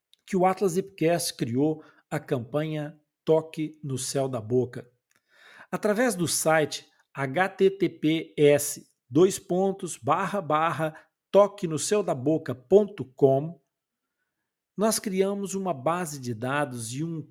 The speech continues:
questionário simples de ser preenchido, muito simples. Nós fornecemos, inclusive, nesse site, instruções para que todos que visitam o site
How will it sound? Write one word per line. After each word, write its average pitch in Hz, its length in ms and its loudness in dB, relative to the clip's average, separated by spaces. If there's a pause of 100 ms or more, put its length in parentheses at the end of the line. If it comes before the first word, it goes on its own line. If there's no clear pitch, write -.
(140)
questionário 175 840 -4
simples 160 960 -6
de 123 100 -6
ser 127 280 -6
preenchido, 123 600 -6
muito 175 680 -4
simples. - 640 -10 (440)
Nós 208 200 2
fornecemos, 202 680 0
inclusive, 156 640 -4
nesse 147 280 -2
site, 165 480 0
instruções 185 800 -4 (360)
para 220 140 -2
que 220 160 -12 (220)
todos 240 540 -2
que 160 200 -8
visitam 131 680 -4
o 123 60 -6
site 165 400 -6